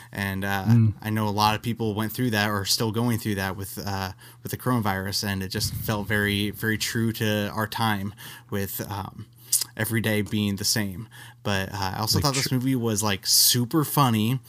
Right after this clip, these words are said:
Speaker 1: And, uh, you know, I fe-, kind of felt like, you know, the moral of it was, like,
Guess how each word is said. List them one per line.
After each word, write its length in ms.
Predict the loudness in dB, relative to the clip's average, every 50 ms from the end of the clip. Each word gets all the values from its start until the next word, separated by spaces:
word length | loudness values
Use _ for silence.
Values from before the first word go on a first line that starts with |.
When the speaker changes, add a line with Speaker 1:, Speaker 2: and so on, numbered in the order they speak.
| -16 -18 -16 -16 -16 -16 -18 -16 -8
Speaker 1:
And, 400 | -4 0 2 2 2 2 0 0
uh, 320 | 0 2 2 2 2 2
you 140 | 0 -2 -2 -2
know, 40 | -2
I 80 | -2 -2
fe-, 200 | -2 -2 -4 0
kind 220 | 2 4 4 4
of 40 | 4
felt 120 | 6 6
like, 120 | 6 4 2 0
you 80 | -2 0
know, 60 | 2
the 80 | 4 4
moral 240 | 4 4 6 6 6
of 80 | 6 6
it 200 | 6 6 6 4
was, 280 | 4 4 4 4 4 4
like, 260 | 4 4 2 2 0